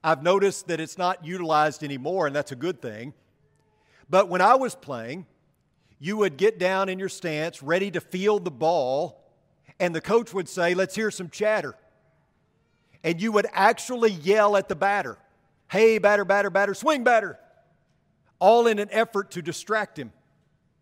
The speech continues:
I'm so glad that has faded into oblivion. But this was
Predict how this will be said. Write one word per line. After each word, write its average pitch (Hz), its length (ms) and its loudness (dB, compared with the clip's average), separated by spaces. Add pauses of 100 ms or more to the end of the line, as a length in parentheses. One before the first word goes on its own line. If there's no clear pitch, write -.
(160)
I'm 175 80 -4
so 165 140 -8
glad 156 260 0
that 135 120 -4
has 131 120 -12
faded 135 320 -8
into 131 260 -10
oblivion. 127 520 -8 (1040)
But 208 400 4
this 233 240 0
was 226 180 2